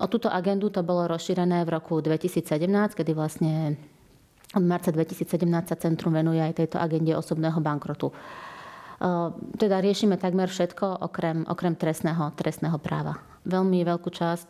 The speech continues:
o, naplňa ten osobný bankrot a potom sú to hlavne to rodinné právo.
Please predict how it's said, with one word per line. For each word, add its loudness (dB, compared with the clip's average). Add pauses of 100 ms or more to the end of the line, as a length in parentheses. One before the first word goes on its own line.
o, 0 (180)
naplňa 2 (120)
ten 2
osobný 0
bankrot 0 (340)
a 0
potom -2
sú -2
to -2
hlavne 0
to 0
rodinné 0
právo. -4